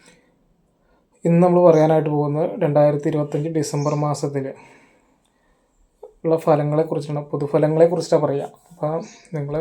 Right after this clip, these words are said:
നിങ്ങളുടെ ജാതകമൊക്കെ വെച്ച് നിങ്ങളുടെ സമയമൊക്കെ നല്ലതാണോ ചീത്തയാണോ എന്നൊക്കെ നോക്കുക. നമ്മൾ പൊതുഫലമായിട്ടാണ് പറയുക. അപ്പോൾ അതുകൊണ്ട് നോക്കി ചെയ്യുക.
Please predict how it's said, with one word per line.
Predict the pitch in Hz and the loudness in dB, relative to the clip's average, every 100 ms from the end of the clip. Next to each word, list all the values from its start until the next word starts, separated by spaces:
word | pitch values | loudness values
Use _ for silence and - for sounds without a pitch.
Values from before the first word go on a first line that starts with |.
| 233 | -6
നിങ്ങളുടെ | 240 147 156 | -8 -4 -4
ജാതകമൊക്കെ | 147 143 151 156 156 | -2 -2 -4 -4 -4
വെച്ച് | 151 - | -6 -10
നിങ്ങളുടെ | 196 - _ - _ _ _ - 151 143 | -12 -14 _ -20 _ _ _ -10 -8 -4
സമയമൊക്കെ | 151 151 151 156 151 | -4 -4 -2 -2 -2
നല്ലതാണോ | 147 151 151 151 - | -2 -2 -4 -6 -6
ചീത്തയാണോ | 156 147 156 151 | -8 -4 -4 -4
എന്നൊക്കെ | 147 147 147 | -6 -6 -6
നോക്കുക. | 139 135 - 156 190 - - - - | -6 -8 -6 -4 -4 -10 -20 -20 -10
നമ്മൾ | 147 151 147 | -6 -6 -4
പൊതുഫലമായിട്ടാണ് | 147 143 - 151 151 156 151 143 | -6 -4 -4 -4 -2 -4 -4 -4
പറയുക. | 143 156 233 - - - - - | -6 -8 -12 -14 -20 -20 -20 -4
അപ്പോൾ | 147 | 0
അതുകൊണ്ട് | 143 143 143 165 240 - _ - _ _ _ _ _ - | 0 -2 -4 -4 -6 -10 _ -20 _ _ _ _ _ -8
നോക്കി | 147 143 185 - | -6 -4 -4 -4
ചെയ്യുക. | 156 143 143 | -4 -4 -4